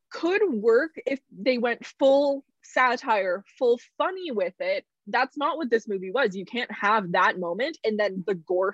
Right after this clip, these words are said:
fest that happens afterwards. Like, after the guy says the getting canceled thing, that precedes Alex's bus scene,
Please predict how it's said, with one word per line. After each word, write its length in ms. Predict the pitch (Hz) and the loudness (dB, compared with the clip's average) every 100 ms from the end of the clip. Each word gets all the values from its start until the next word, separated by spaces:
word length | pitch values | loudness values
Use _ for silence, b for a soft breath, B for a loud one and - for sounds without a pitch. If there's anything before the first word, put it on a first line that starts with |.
| - | 0
fest 420 | 208 277 - - _ _ _ | 0 0 -6 -18 _ _ _
that 100 | 226 | -2
happens 300 | 226 208 196 | 0 -2 -2
afterwards. 420 | 180 175 208 226 226 | -4 -4 2 2 2
Like, 100 | 208 | -2
after 200 | 202 220 | -2 -2
the 80 | |
guy 160 | 202 185 | -2 -4
says 180 | - 202 | -6 -8
the 80 | 190 | -6
getting 240 | 190 180 | -6 -6
canceled 320 | - 170 185 | -8 -12 -4
thing, 140 | 233 214 | 0 4
that 200 | 185 180 - _ _ _ _ _ | 4 2 -4 _ _ _ _ _
precedes 460 | 254 247 233 208 190 | 2 2 0 -2 0
Alex's 480 | 175 180 - 196 165 | 0 0 -2 -6 -4
bus 300 | 170 185 - | -4 -6 -6
scene, 320 | 294 330 | -10 -4